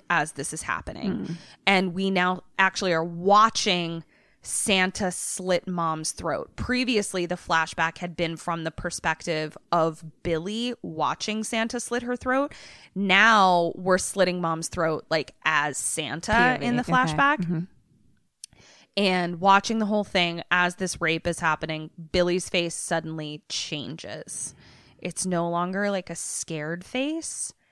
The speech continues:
Speaker 1: It's something else on his face.
Speaker 2: Mm-hmm.
Speaker 1: He starts slowly walking over to them and then yells,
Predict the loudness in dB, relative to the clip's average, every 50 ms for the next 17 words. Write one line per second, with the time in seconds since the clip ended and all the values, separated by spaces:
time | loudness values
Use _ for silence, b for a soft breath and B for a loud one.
0 | _ _ _ _ _ -6 -6 -6 -8 -10 -6 -6 -6 -6 -6 -6 -6 -6 -6 -6
1 | -8 -10 -12 -14 -16 _ _ _ _ _ _ _ _ _ _ _ _ _ _ -6
2 | -6 -4 -6 -8 -8 -8 -8 -6 -6 -8 -8 -8 -8 -8 -8 -8 -10 -14 -12 -10
3 | -10 -10 -10 -12 -12 -12 -10 -10 -8 -6 0 2 4 4 4 4 2 2 0 -2
4 | -2 -2 -2 -2 -4 -4 -6 -8 -10 -10 -10 -6 -4 -4 -4 -4 -4 0 0 0
5 | 0 0 -2 -4 -2 -2 -2 -2 -4 -4 -2 0 2 4 4 2 2 -2 -2 -4
6 | -2 0 2 0 0 0 -2 -6 -8 -8 -4 -2 0 0 0 -2 -4 -6 -6 -10
7 | -8 -8 -8 -8 -8 -10 -10 -12 -14 -14 -16 _ _ _ _ _ _ _ _ -6
8 | -4 -4 -6 -6 -8 -8 -8 -8 -8 -8 -8 -8 -8 -8 -8 -8 -8 -10